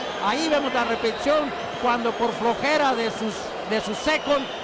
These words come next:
que no limpiaron el agua que habían derribado ellos mismos, este joven estu-, estuvo a punto de sufrir un esguince. Y aquí este derechazo que le propina el Canelo de veras, José Rodolfo Castro, el Canelo aprendió,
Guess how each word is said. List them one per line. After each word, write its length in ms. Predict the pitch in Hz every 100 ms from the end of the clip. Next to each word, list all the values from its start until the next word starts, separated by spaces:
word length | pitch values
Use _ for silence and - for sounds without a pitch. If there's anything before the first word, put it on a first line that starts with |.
| -
que 140 | 226
no 160 | 262 311
limpiaron 500 | 285 240 226 226 214
el 60 | 220
agua 200 | 226 220
que 80 | 214
habían 300 | 220 240 226 -
derribado 480 | 214 208 208 254 240
ellos 180 | 254 226
mismos, 300 | 240 262 277 - - -
este 260 | 277 285 262
joven 300 | 240 269 254
estu-, 480 | 233 262 285 254 240
estuvo 340 | 220 269 285
a 60 | 254
punto 520 | 247 294 277 262 240 240 - -
de 100 | 214
sufrir 460 | 214 202 247 285 277 -
un 160 | 269
esguince. 420 | 262 196 226 208 220
Y 60 |
aquí 280 | - 302 294 - - 254
este 340 | 311 311 269
derechazo 580 | 240 220 214 285 - 277 240
que 100 | 214
le 120 | 214
propina 500 | 214 214 294 302 269
el 140 | 226
Canelo 500 | - 214 277 294 277 - - - - - 196
de 120 | 233
veras, 320 | 285 302 269
José 300 | 226 - 294
Rodolfo 560 | 277 233 240 294 240 233
Castro, 440 | 254 285 - 254 202 285 285
el 240 | 247 233 214
Canelo 360 | 220 247 311
aprendió, 600 | 294 - 247 233 285 311